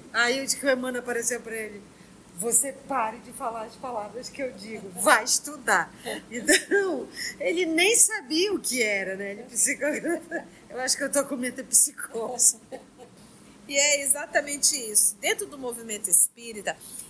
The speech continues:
Speaker 2: o médio, ele, ele passa por esse, por essa insegurança e pelo medo, né? Quando a gente lê isso aqui, charlatanismo, embuste, o que você caracteriza de charlatanismo, de embuste?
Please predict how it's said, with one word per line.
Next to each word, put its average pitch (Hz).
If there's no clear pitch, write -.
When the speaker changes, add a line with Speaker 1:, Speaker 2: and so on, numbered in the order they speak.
Speaker 2:
o 262
médio, 240
ele, 226
ele 226
passa 302
por 247
esse, 226
por 220
essa 226
insegurança 247
e 226
pelo 285
medo, 233
né? 208
Quando 269
a 269
gente 294
lê 294
isso 311
aqui, 254
charlatanismo, 220
embuste, 214
o -
que -
você 392
caracteriza 254
de 220
charlatanismo, 240
de 254
embuste? 208